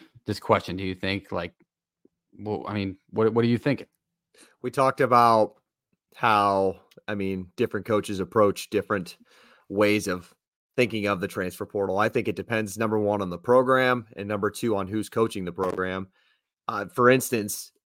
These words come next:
Speaker 2: had we been in the twelve team playoff era this year, I look at a team like Oklahoma State. I don't know if you guys remember, Oklahoma State had one of the biggest cakewalk schedules of all time. Um, and they almost really just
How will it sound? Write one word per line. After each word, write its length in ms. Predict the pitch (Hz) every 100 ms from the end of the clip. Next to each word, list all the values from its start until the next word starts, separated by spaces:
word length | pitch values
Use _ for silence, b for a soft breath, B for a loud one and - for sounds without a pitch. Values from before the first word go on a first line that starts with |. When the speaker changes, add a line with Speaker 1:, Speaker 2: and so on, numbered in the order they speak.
| _
Speaker 2:
had 240 | 123 117
we 120 | 117 117
been 220 | 113 113
in 80 | 107
the 80 |
twelve 300 | 101 120 110
team 240 | - 117 104
playoff 500 | 113 110 101 101 -
era 240 | 104 104
this 340 | 95 98 107 -
year, 360 | 123 123 131 -
I 100 | 110
look 180 | 131
at 80 | 151
a 40 | 127
team 240 | - 123
like 200 | 110 104
Oklahoma 500 | 110 - 101 104 95
State. 300 | - 95 85
I 100 | 95
don't 80 | 101
know 100 | 101
if 120 | 95
you 120 | 104
guys 220 | 101 95
remember, 460 | 92 92 90 - 95 b b b _
Oklahoma 460 | - 127 123 127 113
State 320 | - 110 98
had 180 | 101 98
one 220 | 101 110
of 80 | 101
the 160 | 95 85 _ _ -
biggest 360 | 139 127 120
cakewalk 540 | - 120 104 107 101 -
schedules 540 | - 104 95 95 92 -
of 160 | 110 92
all 180 | 92
time. 400 | 90 98 87 85 92 _ _ _ _ -
Um, 320 | 98 98 90
and 160 | 101
they 160 | 113 170
almost 580 | 151 127 110 104 - - _ _ _ _ _
really 500 | 110 117 170 151 110
just 340 | 101 110 -